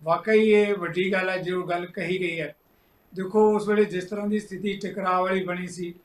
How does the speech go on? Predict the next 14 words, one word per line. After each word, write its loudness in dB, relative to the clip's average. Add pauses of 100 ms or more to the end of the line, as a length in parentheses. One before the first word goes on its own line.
(320)
ਇੱਕ -10
ਪਾਸੇ -4
ਸੰਤ -8
ਜਰਨੈਲ 0
ਸਿੰਘ -10
ਭਿੰਡਰਾਂਵਾਲਾ, -2 (420)
ਦੂਜੇ -2
ਪਾਸੇ -4
ਪ੍ਰਧਾਨ -6
ਮੰਤਰੀ -8
ਇੰਦਰਾ -2
ਗਾਂਧੀ, -4 (460)
ਕੇਂਦਰ -2
ਸਰਕਾਰ, 0